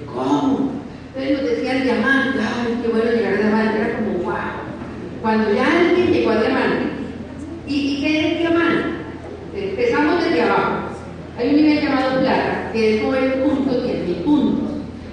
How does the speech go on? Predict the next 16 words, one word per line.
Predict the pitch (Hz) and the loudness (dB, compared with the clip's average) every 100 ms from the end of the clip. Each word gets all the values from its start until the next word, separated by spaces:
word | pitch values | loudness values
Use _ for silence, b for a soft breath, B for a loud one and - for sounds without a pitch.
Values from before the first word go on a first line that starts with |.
| - | -8
Pero | 226 214 | -2 2
hay | 220 | 4
un | 302 | 4
nivel | 320 320 294 | 6 4 4
llamado | 294 269 269 - | 2 2 0 0
platino, | 262 254 262 262 214 208 - | 0 0 0 2 2 0 -2
que | 214 202 | 0 0
es | 247 | 0
mover | 247 247 | 0 2
los | 247 254 | 4 2
diez | 254 | 2
mil | 262 277 262 | 2 2 2
puntos | 220 - | 0 0
por | - 165 | -4 -6
seis | - 185 226 | -4 -2 0
meses. | 240 220 | 0 -2